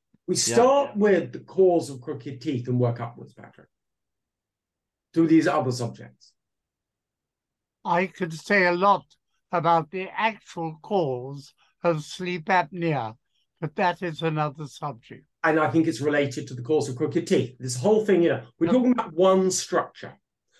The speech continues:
Speaker 1: And I'm saying if you've got crooked teeth, then there's a high chance that this structure, there was something wrong with the growth of this structure. If you have crooked teeth or you don't have enough space for all of your teeth to align naturally,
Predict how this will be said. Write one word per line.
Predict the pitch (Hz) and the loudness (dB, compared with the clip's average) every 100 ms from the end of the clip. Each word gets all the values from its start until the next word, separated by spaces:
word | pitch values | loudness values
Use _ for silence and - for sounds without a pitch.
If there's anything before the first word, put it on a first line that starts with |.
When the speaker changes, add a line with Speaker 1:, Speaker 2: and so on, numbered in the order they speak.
| _ _ | _ _
Speaker 1:
And | 147 | -2
I'm | 147 | 0
saying | 208 185 | 0 0
if | 190 214 | -2 -4
you've | 233 | -4
got | 285 262 | -4 -4
crooked | - 240 214 202 | -4 -4 -4 -8
teeth, | - 123 - _ _ _ _ _ | -8 -10 -10 _ _ _ _ _
then | 180 170 | 0 2
there's | 165 160 | 2 -2
a | |
high | 156 220 262 | -4 -4 -4
chance | 202 196 151 123 - | -6 -6 -6 -6 -14
that | - | -8
this | 214 - | -6 -6
structure, | - 185 - - 139 151 - _ - | -6 -6 -6 -12 -6 -6 -8 _ -4
there | 165 | 0
was | 185 - | 0 2
something | 240 220 180 | 2 2 4
wrong | 226 220 165 120 113 123 | 4 4 2 0 -6 -10
with | 131 | -8
the | 156 | -6
growth | 143 165 139 139 | 2 2 2 -6
of | 123 | -10
this | 131 | -12
structure. | - 127 - - - _ _ - | -12 -14 -14 -20 -20 _ _ -10
If | 160 | -4
you | 156 | -2
have | 131 | 0
crooked | 247 254 220 | -2 0 -2
teeth | 208 220 202 _ _ _ | -4 -4 -8 _ _ _
or | - 165 | 0 2
you | 160 | 4
don't | 180 180 170 | 2 2 -2
have | 151 156 | -8 -6
enough | 156 147 | -6 -6
space | - - - 262 170 - - | -8 -10 -2 0 0 -2 -10
for | - 170 - | -12 -14 -4
all | 220 208 190 | 2 4 4
of | 160 | 2
your | 165 151 | 0 -2
teeth | 135 110 107 _ _ _ _ | -6 -12 -14 _ _ _ _
to | 160 | -2
align | 156 160 156 156 - 165 | 0 0 0 -4 -6 -4
naturally, | 165 131 _ 117 117 | -4 -6 _ -16 -16